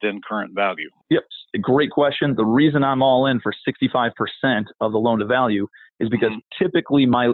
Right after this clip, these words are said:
Speaker 2: my loans, when I refinance it, go between seventy to eighty percent loan to value. So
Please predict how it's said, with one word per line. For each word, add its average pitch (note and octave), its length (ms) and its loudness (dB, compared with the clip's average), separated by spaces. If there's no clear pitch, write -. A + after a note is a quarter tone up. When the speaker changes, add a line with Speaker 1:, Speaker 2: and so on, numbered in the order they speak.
Speaker 2:
my A#2 140 0
loans, B2+ 420 2
when B2 120 0
I A#2 60 0
refinance A#2+ 600 0
it, G3 120 2
go B2+ 180 2
between A2+ 380 -4
seventy D3+ 320 2
to C3+ 100 2
eighty B2 280 4
percent F#2+ 400 -4
loan A#2 200 2
to G#2 60 0
value. F#2 320 0
So A#2+ 300 0